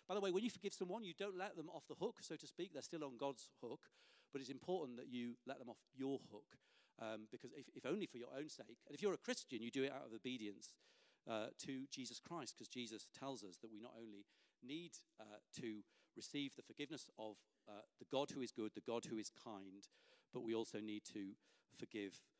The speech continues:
uh, forgive others. Okay, so freedom, that's,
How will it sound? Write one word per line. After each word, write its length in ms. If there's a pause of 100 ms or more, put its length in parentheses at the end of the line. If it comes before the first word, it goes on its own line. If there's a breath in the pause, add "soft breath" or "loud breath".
(360 soft breath)
uh, 240
forgive 360 (100)
others. 400 (1000)
Okay, 180
so 240 (320 loud breath)
freedom, 680 (120)
that's, 400